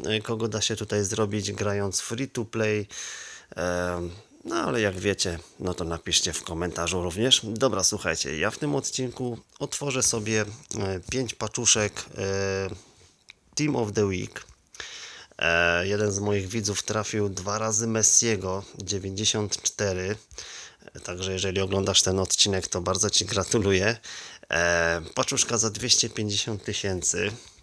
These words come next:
No i mamy tutaj Messiego dziewięćdziesiąt cztery, jest też Sergio Ramos osiemdziesiąt dziewięć. E, no jakbym trafił Ramosa, też bym się bardzo ucieszył. E, zobaczymy, czy uda, czy uda się trafić Messiego.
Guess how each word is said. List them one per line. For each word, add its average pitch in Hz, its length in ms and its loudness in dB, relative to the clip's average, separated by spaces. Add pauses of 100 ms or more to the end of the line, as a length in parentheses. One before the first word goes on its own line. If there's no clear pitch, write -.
(140)
No 113 140 0
i 143 80 2
mamy 117 240 0
tutaj 104 280 -2
Messiego 104 640 4
dziewięćdziesiąt 110 640 -2
cztery, 131 580 0
jest 101 280 0
też - 260 2
Sergio 98 640 2
Ramos 123 440 4
osiemdziesiąt 107 680 -2
dziewięć. 104 600 0 (580)
E, 92 640 0 (440)
no - 180 -4
jakbym 123 260 -2
trafił 104 360 -2
Ramosa, 98 520 2 (300)
też 101 200 2
bym 110 180 0
się - 120 2
bardzo 110 360 2
ucieszył. 107 540 4 (580)
E, 85 340 6
zobaczymy, 147 720 0
czy - 160 2
uda, 110 380 -4 (100)
czy - 140 2
uda 113 220 0
się - 160 4
trafić - 600 0
Messiego. 104 760 4